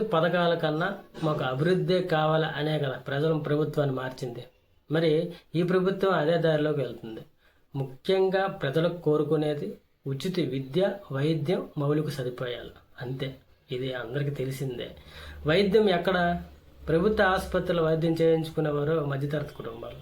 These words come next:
వాళ్ళకి ఈ సదుపాయాలు ఎలా ఉన్నాయి, ప్రభుత్వ ఆసుపత్రుల పనితీరు ఎలా ఉందని తెలుస్తుంది, కానీ రాజకీయ నాయకులకి, డబ్బు ఉన్న వారికి ఈ-, ఇవి తెలుస్తుందా? తెలియదు కదా. అలాగే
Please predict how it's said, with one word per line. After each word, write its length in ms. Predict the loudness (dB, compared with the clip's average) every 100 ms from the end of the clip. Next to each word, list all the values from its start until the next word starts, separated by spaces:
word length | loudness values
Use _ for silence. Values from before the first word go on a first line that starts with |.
| -20 -20 -20 -16 -4
వాళ్ళకి 300 | 2 4 4 4
ఈ 60 |
సదుపాయాలు 500 | 4 4 4 4 6
ఎలా 160 | 6 4
ఉన్నాయి, 260 | 4 2 -2 -6 -2
ప్రభుత్వ 340 | 0 2 2 2
ఆసుపత్రుల 540 | 2 0 -2 0 0
పనితీరు 380 | 0 0 2 2
ఎలా 160 | 2
ఉందని 260 | 0 0 -2
తెలుస్తుంది, 420 | -4 -6 -4 -4
కానీ 200 | -2 -2 -2
రాజకీయ 440 | 0 -2 0 2
నాయకులకి, 640 | 2 2 0 -4 -6 -8 -14 -6
డబ్బు 260 | -2 2 2
ఉన్న 120 | 2
వారికి 360 | 2 0 -2
ఈ-, 320 | -2 -2 -4 -6 -12 -20 -18 -10
ఇవి 80 | -2
తెలుస్తుందా? 520 | 0 0 -2 -4 -4 -6 -2
తెలియదు 300 | 2 2 2
కదా. 180 | 0 -2 -6 -12 -20 -18 -18 -20 _ -2
అలాగే 400 | 2 2 2